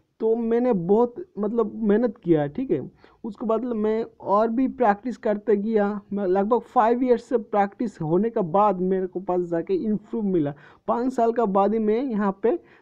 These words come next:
कुछ profit कमा पा रहा हूँ आज, ठीक है, पाँच साल के बाद, क्योंकि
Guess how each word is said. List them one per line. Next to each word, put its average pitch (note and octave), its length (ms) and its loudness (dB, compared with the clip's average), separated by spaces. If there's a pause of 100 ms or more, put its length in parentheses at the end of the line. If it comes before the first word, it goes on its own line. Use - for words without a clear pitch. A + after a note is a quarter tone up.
(280)
कुछ B3+ 140 -6
profit A3+ 500 -2
कमा G#3 280 2
पा G3 160 0
रहा E3+ 120 4
हूँ D3 140 2
आज, C3 300 -4
ठीक B3+ 140 -4
है, E3+ 80 4
पाँच F#3 340 -4
साल F3+ 180 0
के D#3+ 120 0
बाद, D3 320 -2
क्योंकि A3 380 -6